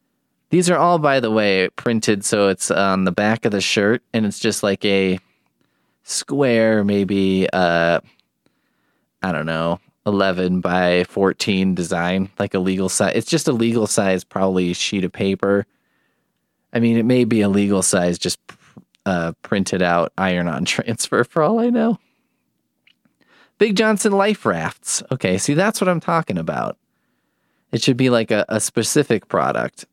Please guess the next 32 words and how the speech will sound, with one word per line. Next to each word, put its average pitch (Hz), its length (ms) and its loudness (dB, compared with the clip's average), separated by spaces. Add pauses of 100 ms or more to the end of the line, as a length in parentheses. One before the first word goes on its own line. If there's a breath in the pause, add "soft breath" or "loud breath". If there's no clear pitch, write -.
and 104 120 0
it's 95 180 0
as 101 180 0
if, 101 240 -2
like, 98 300 0
the 104 100 -4
slogan 131 540 2
is 110 120 0
trying 113 340 0
to 104 120 -4
sell 104 280 0
me 104 140 2
on 92 200 0
their 113 300 2
brand 101 560 2
of 67 160 -4
it. - 180 -4 (680)
Like, 127 200 -2
Big 170 180 0
Johnson 139 460 0
Bigfoot, 113 480 0
like, 95 180 -2
what 113 200 2
are 117 40 2
you 113 160 2
telling 104 440 -2
me, 90 120 0
to 90 100 2
look 92 260 0
at 80 100 0
your 95 240 0
Bigfoot? 120 480 0